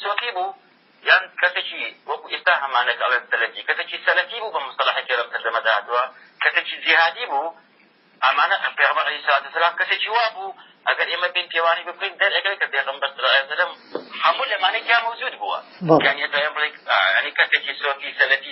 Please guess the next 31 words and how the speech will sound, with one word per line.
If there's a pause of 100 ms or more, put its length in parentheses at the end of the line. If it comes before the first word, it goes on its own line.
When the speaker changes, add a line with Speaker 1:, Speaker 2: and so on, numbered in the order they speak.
Speaker 1:
جیهادی
بووە،
یعنی
ئەمە،
ئەمانە
ئەمە
مصطلحە
تازانە.
Speaker 2:
بەڵێ،
بەڵێ.
Speaker 1:
ئێمە،
ئێمە
بەکاری
دێن. (200)
Speaker 2:
بەڵێ. (120)
Speaker 1:
ئەمانە (1000)
ئەم
دادگرتنە (100)
بەری (100)
یەک (100)
ڕێگا
ئەبێ
بە
هۆکاری
ئەمە. (160)
دەوڵەتی
بە
ناو
ئیسلامی (300)
یەک (120)
ڕێگا